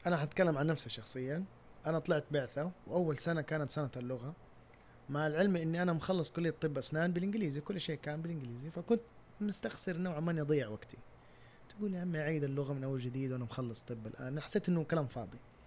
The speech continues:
فلما أنا عملوا لي اختبار، آه، قياس مستوى، حطوني advanced أو متقدم، أو هذا يعتبر الليفل اللي هو، يعني، قبل البروفيشنسي أو قبل الاحترافية.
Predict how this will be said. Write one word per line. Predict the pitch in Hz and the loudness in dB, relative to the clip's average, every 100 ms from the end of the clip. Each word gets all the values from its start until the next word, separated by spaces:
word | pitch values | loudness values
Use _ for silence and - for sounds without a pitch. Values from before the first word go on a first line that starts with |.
| - - - - - | -20 -20 -20 -14 2
فلما | 160 165 | 4 8
أنا | 180 | 8
عملوا | 196 220 214 220 | 8 8 10 10
لي | 190 | 8
اختبار، | - 180 175 196 180 147 | 4 4 6 6 6 4
آه، | 135 131 | 2 0
قياس | 123 - 165 160 143 | -2 2 4 4 0
مستوى، | 123 - 160 135 175 - - - - - | -2 2 4 4 2 -4 -20 -20 -20 -12
حطوني | - 147 - 208 185 | -6 -4 4 6 8
advanced | 156 139 160 131 104 - - - | 6 6 4 4 0 -6 -12 -6
أو | 131 139 | -2 0
متقدم، | 131 147 151 113 101 - - - - - - - - | 0 2 2 2 -4 -10 -18 -20 -20 -20 -20 -14 -2
أو | 156 | 6
هذا | 196 190 | 6 8
يعتبر | 156 196 185 | 6 8 8
الليفل | 185 180 | 8 6
اللي | 165 | 6
هو، | 180 175 160 | 6 6 6
يعني، | 147 139 139 147 | 4 0 0 2
قبل | 180 170 | 4 4
البروفيشنسي | 156 147 - 175 156 131 - 127 | 4 0 2 2 2 -2 -2 -2
أو | 127 | 0
قبل | 139 151 | 2 2
الاحترافية. | 131 - 131 120 120 | 0 -4 -4 -4 -4